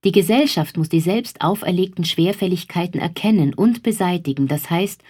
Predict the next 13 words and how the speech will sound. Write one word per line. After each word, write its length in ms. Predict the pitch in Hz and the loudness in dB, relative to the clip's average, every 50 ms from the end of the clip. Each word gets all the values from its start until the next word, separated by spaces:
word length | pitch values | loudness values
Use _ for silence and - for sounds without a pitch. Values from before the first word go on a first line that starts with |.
| - - - - | -20 -20 -16 -8
schon 260 | - - 226 254 254 | -2 2 2 2 2
bei 100 | 233 226 | 0 0
den 220 | 214 220 220 - | 0 0 0 0
Ansätzen 640 | - 233 247 240 - - 147 139 135 - - 147 139 | 0 2 4 2 2 2 -2 -4 -4 -6 -6 -6 -6
große 420 | - - 156 175 196 214 214 - 190 | -4 0 0 2 2 2 0 -2 -4
Freiräume 640 | 165 - - 165 170 180 175 151 151 147 147 147 | -6 -4 -4 -2 -2 0 0 0 0 0 0 -2
zulassen, 680 | 147 - - - 196 185 151 131 131 131 - - 135 131 - - - - - | -4 -4 -2 0 2 2 2 0 -2 -4 -4 -6 -6 -6 -6 -14 -20 -16 -6
also 240 | - 160 165 160 160 | -2 0 0 0 0
der 160 | 151 143 139 | -2 -2 -4
Kunstgattung 760 | - - - 240 262 262 - - - 196 190 190 - 196 - - | -4 0 2 2 2 2 0 -6 -6 -8 -6 -6 -6 -8 -6 -4
Architektur 840 | - 143 156 - 165 160 - 143 131 - - - 185 185 196 202 208 208 - - _ _ - | -4 -4 -4 -4 -6 -6 -4 -6 -8 -8 -8 -4 -2 0 0 0 0 -4 -10 -20 _ _ -6
keine 400 | - 185 190 220 233 240 233 - | -2 0 0 2 2 0 0 0
Auflagen 680 | 156 165 185 180 - - 190 175 175 180 180 180 170 | -2 -2 -2 -4 -4 -4 -4 -2 -2 -2 -4 -6 -6